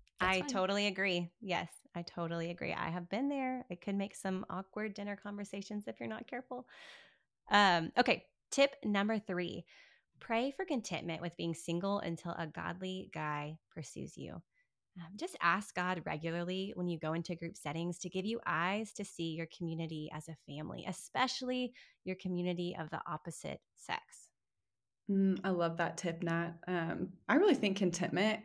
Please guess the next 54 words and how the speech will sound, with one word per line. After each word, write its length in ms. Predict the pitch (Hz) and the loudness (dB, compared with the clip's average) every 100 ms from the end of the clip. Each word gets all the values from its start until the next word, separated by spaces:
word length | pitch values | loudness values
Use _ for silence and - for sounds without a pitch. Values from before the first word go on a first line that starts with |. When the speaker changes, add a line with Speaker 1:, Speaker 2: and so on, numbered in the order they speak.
| - | 0
Speaker 3:
is 120 | 196 | 4
just 180 | 247 320 | 4 4
one 80 | |
of 60 | 370 | 6
the 60 | 269 | 6
most 180 | 190 | 6
attractive 540 | - - 160 160 175 165 | 2 -4 -4 -2 -2 0
things, 580 | 156 147 143 160 - - - | 0 2 0 0 -4 -6 2
you 80 | 190 | 8
know, 100 | 196 | 10
not 220 | 185 226 | 10 10
even, 240 | 277 202 | 8 6
like, 280 | 160 151 - - _ | 6 4 -2 -14 _
from 160 | - 180 | 2 4
a 40 | 165 | 6
guy 220 | 151 143 | 6 6
perspective, 600 | 180 175 190 190 196 190 | 6 4 4 4 2 2
but 120 | 165 | 2
to 140 | 170 170 | 2 2
other 200 | 180 196 | 2 2
girls. 460 | 156 139 151 165 | 2 4 4 4
Like, 220 | 156 151 - - _ _ | 4 4 -2 -16 _ _
when 140 | - 175 | 2 8
I 200 | 175 233 | 10 12
meet 320 | 226 160 170 | 12 12 8
a 80 | 170 | 4
girl 440 | 165 156 156 170 170 | 2 2 6 6 6
who 120 | 170 | 4
is 140 | 160 | 4
content, 640 | - 160 - - 147 170 190 - - - | 2 0 0 -2 0 0 -2 -10 -16 4
I 100 | 175 | 6
just 220 | 175 240 240 | 8 6 6
wanna 200 | 262 254 | 8 8
be 160 | 202 | 8
around 440 | 143 135 101 160 175 | 4 4 4 4 4
her. 300 | - - - _ _ | 0 -4 -12 _ _
Like, 140 | 160 | 4
I 100 | 160 | 4
feel 140 | 160 156 | 6 2
Speaker 2:
Mm. 220 | - 156 165 | 2 2 4
Speaker 3:
drawn 60 | |
to 80 | 180 | 4
her. 340 | 185 190 185 180 | 4 6 6 4
I 60 | 160 | 2
wanna 260 | 156 143 | 2 2
learn 300 | 143 143 170 | 2 2 0
from 200 | 170 185 | 2 2
her. 300 | 180 180 175 - | 4 2 2 4
I 60 | |
really 300 | 156 170 175 | 4 6 6
want 340 | 160 143 143 175 | 6 4 4 2
what 140 | 165 | -2
she 220 | - 165 | -2 -2
has. 640 | 160 147 147 151 175 - | 0 0 0 -2 -2 -4